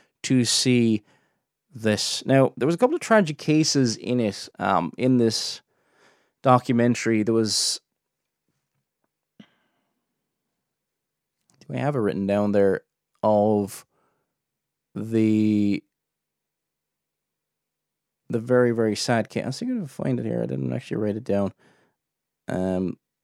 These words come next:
it was, uh, like, there's the typical,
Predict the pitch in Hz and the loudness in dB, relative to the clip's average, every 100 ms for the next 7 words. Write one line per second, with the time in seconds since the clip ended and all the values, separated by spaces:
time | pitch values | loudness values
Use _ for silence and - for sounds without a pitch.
0 | _ - 101 101 104 101 98 - - _ | _ -4 -2 0 0 2 2 -2 -12 _
1 | _ _ _ - - _ _ _ _ _ | _ _ _ -20 -20 _ _ _ _ _
2 | _ _ 127 127 117 131 156 147 131 139 | _ _ -6 -4 -4 -2 0 0 2 6
3 | 123 120 117 | 8 8 6